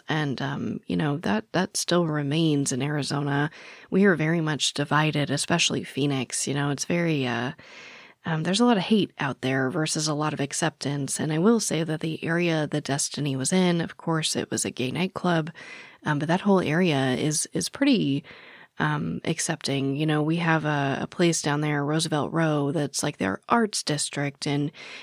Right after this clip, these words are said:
you know, it's a cool place to be. Um, but also I feel like it could be a target for people who are hateful. Um, so yeah, I just, I saw the story. It was in my own backyard.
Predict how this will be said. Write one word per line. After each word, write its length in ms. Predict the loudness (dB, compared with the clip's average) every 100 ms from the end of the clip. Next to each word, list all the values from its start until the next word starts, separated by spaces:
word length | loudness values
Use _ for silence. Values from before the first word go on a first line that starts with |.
| 0
you 100 | 4
know, 100 | 4
it's 120 | 2
a 40 |
cool 180 | 2 0
place 300 | 4 2 2
to 100 | 2
be. 400 | 4 4 0 -6 _
Um, 520 | 0 2 0 -2 -4 -8 _ _ -4
but 140 | 0
also 420 | 2 2 2 2
I 120 | 2 2
feel 220 | 0 0
like 220 | -2 -2
it 160 | -8 -6
could 240 | -10 -4
be 180 | 0 0
a 60 |
target 500 | 0 2 4 4 0
for 200 | -2 -2
people 340 | -2 -4 -2 -2
who 440 | 0 2 2 0 -6 -16 -16 -16 -18 -20 -20 _
are 120 | -6
hateful. 640 | 2 2 2 -4 -4 -4 -8 _
Um, 360 | -2 0 0 0
so 420 | 0 2 2 2
yeah, 280 | 2 2 0 -8 -4
I 180 | -2 0
just, 360 | 0 -2 -2 -4
I 80 |
saw 200 | 0 2
the 120 | 2 2
story. 360 | 2 4 4
It 60 | 2
was 140 | -2
in 80 | 0
my 120 | 0
own 180 | 0 0
backyard. 640 | -2 -4 -2 0 4 2